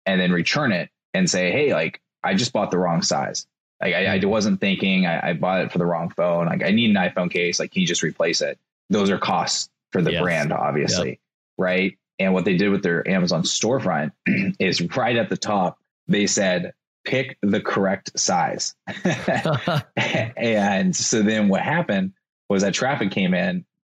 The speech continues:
Speaker 1: they immediately see "pick the correct size," and then they go,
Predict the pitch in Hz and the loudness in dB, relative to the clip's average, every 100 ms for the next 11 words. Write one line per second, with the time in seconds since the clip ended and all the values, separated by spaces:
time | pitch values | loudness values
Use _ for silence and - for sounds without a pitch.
0 | _ - 90 90 101 110 117 101 95 92 | _ -2 0 2 2 4 4 2 2 0
1 | - 107 - 90 104 95 - 107 87 85 | 0 -4 -2 -4 -2 -2 -2 -2 0 0
2 | 85 - - 95 92 90 90 90 85 | -2 -2 0 2 2 2 2 0 -4